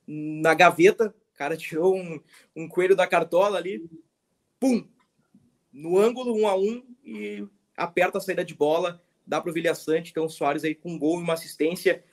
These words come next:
no primeiro jogo, como eu destaquei aqui, eu brinquei aqui, um, um gol mágico, né? Eh, com pouco espaço, o Cruzeiro melhor no jogo,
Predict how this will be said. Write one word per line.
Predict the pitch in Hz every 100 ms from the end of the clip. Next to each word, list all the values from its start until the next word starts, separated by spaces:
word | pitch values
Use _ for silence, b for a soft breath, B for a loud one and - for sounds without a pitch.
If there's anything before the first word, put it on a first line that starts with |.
| _ -
no | -
primeiro | 170 175 165 - _ -
jogo, | 139 170 165 143 131 - - _ _
como | 156 156
eu | 160 _ -
destaquei | - - 156 165
aqui, | 160 170
eu |
brinquei | 165 151 160
aqui, | 156 170
um, | 170 151
um | 143
gol | 160
mágico, | 165 180 214 175 143
né? | 143 165 _ _ _ _ _
Eh, | 110 131 143 135
com | 160
pouco | - 185 185
espaço, | 185 - 170 196 - 190 156 _ _
o | -
Cruzeiro | 147 156 156 180
melhor | 175 160 185
no | 180
jogo, | - 170 190 180